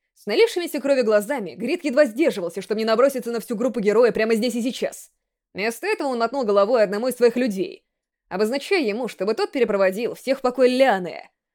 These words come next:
Хаджими проигнорировал яростный взгляд Грида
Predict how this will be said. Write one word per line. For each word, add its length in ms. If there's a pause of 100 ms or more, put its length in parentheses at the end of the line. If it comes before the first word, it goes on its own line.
(120)
Хаджими 360
проигнорировал 680
яростный 420
взгляд 260
Грида 460